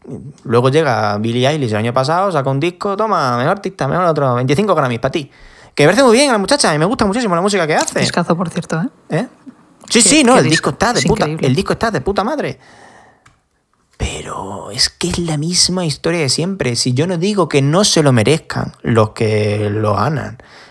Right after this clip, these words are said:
Speaker 1: algunos se lo merecen más que otros, pero siempre lo gana el mismo tipo de gente.
Speaker 2: Mm.
Speaker 1: Entonces, ¿qué pasa con esto? Que los Grammys en realidad son irrelevantes.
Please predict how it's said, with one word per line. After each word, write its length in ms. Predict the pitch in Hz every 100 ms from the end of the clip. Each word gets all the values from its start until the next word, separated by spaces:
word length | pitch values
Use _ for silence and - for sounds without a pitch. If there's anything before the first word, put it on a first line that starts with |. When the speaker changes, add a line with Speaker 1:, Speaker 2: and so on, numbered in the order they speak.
| -
Speaker 1:
algunos 260 | - 127 139
se 40 |
lo 60 | 123
merecen 220 | 123 117
más 120 | 113
que 120 | 110
otros, 320 | 120 131 - 127 _ - - _ _ _ _ _ _ _ _ _ -
pero 720 | 117 107 104 101 98 95 - 87 - - -
siempre 580 | - - 185 190 147 127
lo 160 | 110 113
gana 440 | 127 135 101 92 - _ _ -
el 160 | 120
mismo 380 | 110 127 107 107
tipo 320 | - 110 - -
de 80 |
gente. 440 | - 82 71 - _ _ _ _ _ _ -
Speaker 2:
Mm. 80 | 185 - - - - - - - - - - - - _ _ -
Speaker 1:
Entonces, 1400 | 127 120 135 135 151 143 139 135 127 120 110 107 110 - -
¿qué 160 | 165 165
pasa 300 | 165 156 151
con 120 | 156
esto? 300 | 175 - 117
Que 80 | 123
los 100 | 131
Grammys 240 | 151 156
en 40 | 135
realidad 260 | 123 120
son 160 | 113 123
irrelevantes. 680 | 110 101 101 104 - - -